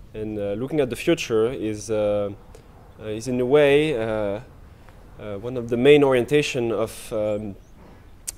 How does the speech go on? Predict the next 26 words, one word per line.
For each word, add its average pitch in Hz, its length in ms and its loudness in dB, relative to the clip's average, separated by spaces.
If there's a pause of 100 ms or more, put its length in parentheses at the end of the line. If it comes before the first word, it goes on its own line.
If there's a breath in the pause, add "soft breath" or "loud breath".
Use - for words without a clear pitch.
(200)
um, 85 640 -8 (160)
the 95 560 -2 (520)
artistic - 680 -6 (100)
vision 120 500 -2 (200)
of, - 340 -10
uh, 104 260 -4 (720 loud breath)
the 104 240 -6
city 120 520 -4
of, 107 240 -2
uh, 107 60 -2
Elefsis, 107 680 -4
uh, 98 240 -8
west 120 240 -6
of - 140 -10
Athens 113 520 -4
in 104 260 -10
Greece, 131 440 -4 (560 loud breath)
uh, 101 220 -8
which 120 300 -8
will 120 120 -4
be 110 500 -4
European 123 400 0
Capital 120 340 0
of - 120 -6
Culture 123 380 -4
in 104 140 -4